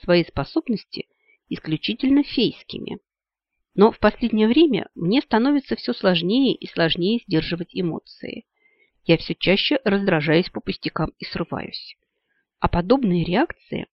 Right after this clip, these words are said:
однозначно говорят о преимущественно демоническом наследии. Вот только сила, не смешите меня, нет ничего такого и не было. Лершеи не просто сильны, Мария,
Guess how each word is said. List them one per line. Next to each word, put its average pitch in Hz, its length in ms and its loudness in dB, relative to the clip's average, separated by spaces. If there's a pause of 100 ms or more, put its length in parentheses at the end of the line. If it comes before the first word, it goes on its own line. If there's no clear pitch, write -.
(200)
однозначно 170 640 -2
говорят 262 440 0 (380)
о 175 120 0
преимущественно 175 1080 -4
демоническом 156 760 -6
наследии. 175 760 -8 (340)
Вот - 200 -4
только 190 340 0 (140)
сила, 269 500 2 (540)
не 190 80 -6
смешите - 480 -4
меня, - 280 -4 (460)
нет 180 300 4
ничего 320 300 6
такого - 500 -4 (180)
и 175 140 0
не 214 180 6
было. 226 320 4 (1600)
Лершеи 294 400 2
не 285 120 6
просто - 360 0
сильны, 180 340 -2
Мария, 135 380 -4